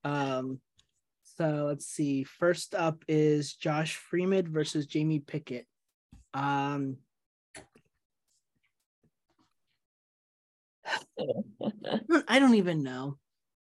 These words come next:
I, I mean, I know Jamie Pickett and I know a little bit of Josh Freeman, but it's just, it, it's just one of those where I just threw a dart and picked one, and I picked Josh Freeman to win this fight.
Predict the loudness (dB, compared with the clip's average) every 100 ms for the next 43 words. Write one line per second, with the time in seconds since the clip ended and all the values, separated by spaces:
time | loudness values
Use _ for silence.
0 | _ 2 2 6 6 10 10 12 12 10
1 | 10 6 4 2 -4 -2 0 0 -2 2
2 | 6 8 8 6 4 -2 -2 -4 -2 -2
3 | -2 -2 0 2 2 0 -10 _ _ _
4 | -20 -20 _ _ _ _ _ _ _ _
5 | _ _ _ _ _ _ _ _ _ _
6 | 0 2 4 4 4 6 6 6 4 0
7 | -2 -2 -6 -4 -2 -2 -2 -6 -4 -6
8 | _ -10 -6 -6 -6 -6 -6 -10 -14 -14
9 | -16 _ -10 -10 -8 -6 -6 -6 -8 _
10 | _ _ -4 0 2 2 -2 _ 0 0
11 | 0 -2 -2 -4 -8 -8 -8 -10 -12 -14
12 | -16 -14 -14 -14